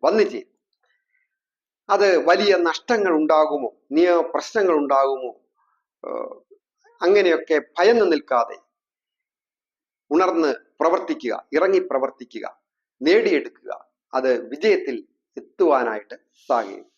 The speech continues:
ഓരോ സാഹചര്യങ്ങളും നമുക്ക്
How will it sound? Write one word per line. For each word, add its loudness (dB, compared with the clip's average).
ഓരോ 4
സാഹചര്യങ്ങളും -2
നമുക്ക് 2